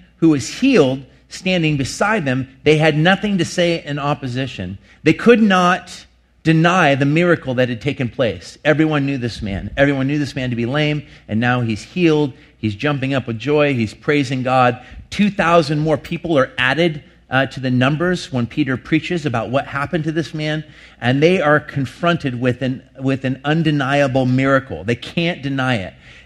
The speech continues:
However, they're gonna find a way <laughs> to deny it because they refuse to accept Jesus. And why did they refuse to accept Jesus?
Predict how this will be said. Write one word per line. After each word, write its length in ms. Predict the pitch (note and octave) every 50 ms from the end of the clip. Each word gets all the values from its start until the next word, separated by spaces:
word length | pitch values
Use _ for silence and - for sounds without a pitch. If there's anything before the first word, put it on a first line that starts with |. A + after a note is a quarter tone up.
| _ _ _
However, 720 | - D3 C#3+ C#3+ F3+ A#3 C4 F3 C3 B2 A2 A2 A2+ - - _ _ _ _ _ _ _ _ _ _ _ _ _ _ _ _ _ _ - -
they're 160 | C3 C#3+ D3+
gonna 220 | - F#3+ F#3+ F3
find 380 | - - G#3 G#3 G#3+ G#3+ G#3+ F#3
a 60 | F3+
way 440 | D#3 C#3+ A#2+ G#2 G2+ G#2+ C3 C3 A#2+ - - -
<laughs> 520 | - C#3 - _ - - - - _ _ -
to 120 | - E3
deny 400 | C3+ B2+ C#3 C3 B2+ A#2 G#2 G#2
it 300 | G2+ G#2 A2+ G2 - - _ _ _ _ _ _ _ _ -
because 380 | B2 - - - E3 D#3 C3 A#2+
they 120 | D3 C#3+
refuse 760 | C#3 C#3 C3 G2+ - - - D3 F3 F#3+ G3 G3+ F#3 F3+ -
to 180 | - - E3 D3+
accept 480 | C#3+ - - - - D#3+ D3 D3+ B2+ A#2+
Jesus. 540 | G#2+ A2+ B2+ C#3 C3+ A#2+ - G2+ F2+ - -
And 240 | A#2 A2 A2+ A2 A2+
why 220 | C3+ D#3 F#3 -
did 160 | F#3 A3 F3+
they 80 | G#3+ G#3
refuse 400 | G#3 G3+ G3 - G3 G3 F3 -
to 100 | - G3
accept 320 | F3+ - - F#3 F3+ E3+
Jesus? 600 | C#3 E3+ F3+ F3 D#3 F3 F#3+ F#3+ - - - -